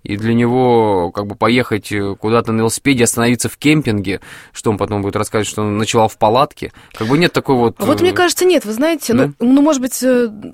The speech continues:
Speaker 2: может быть, и да, но нет. Э, в смысле, что человек очень обеспеченный сейчас, мне кажется, вот люди, которые, как вот уже сам-,
Speaker 1: Мгм.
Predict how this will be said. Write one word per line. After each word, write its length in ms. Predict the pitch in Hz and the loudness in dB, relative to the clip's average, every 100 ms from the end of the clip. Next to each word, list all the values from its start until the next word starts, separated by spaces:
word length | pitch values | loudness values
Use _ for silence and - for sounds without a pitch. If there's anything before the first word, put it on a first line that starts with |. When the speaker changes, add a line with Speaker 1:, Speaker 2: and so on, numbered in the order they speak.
| - | -6
Speaker 2:
может 200 | 220 254 | -4 -2
быть, 120 | 240 | -4
и 60 | 226 | 0
да, 180 | 311 392 | 4 6
но 120 | 254 | 6
нет. 340 | 262 220 135 - | 6 4 0 -4
Э, 200 | 185 156 | -4 -6
в 100 | - | -4
смысле, 240 | 254 247 | -2 -2
что 160 | - 226 | -4 -4
человек 400 | 247 254 233 - | 0 0 0 0
очень 320 | 330 415 262 | -2 0 0
обеспеченный 760 | 208 226 - 233 - 185 180 170 | 0 -4 -2 -2 -2 -2 -4 -6
сейчас, 340 | 214 - 190 | -4 -2 -2
мне 80 | 185 | -4
кажется, 360 | 202 196 - 185 | -4 -4 -6 -8
вот 120 | 233 | -4
люди, 220 | 233 190 | -4 -4
которые, 340 | 190 185 185 180 | -6 -4 -4 -6
как 180 | 180 175 | -10 -12
вот 160 | 180 | -12
уже 140 | 170 - | -12 -12
сам-, 460 | - - 117 254 123 | -10 -4 0 0 0
Speaker 1:
Мгм. 220 | - | -4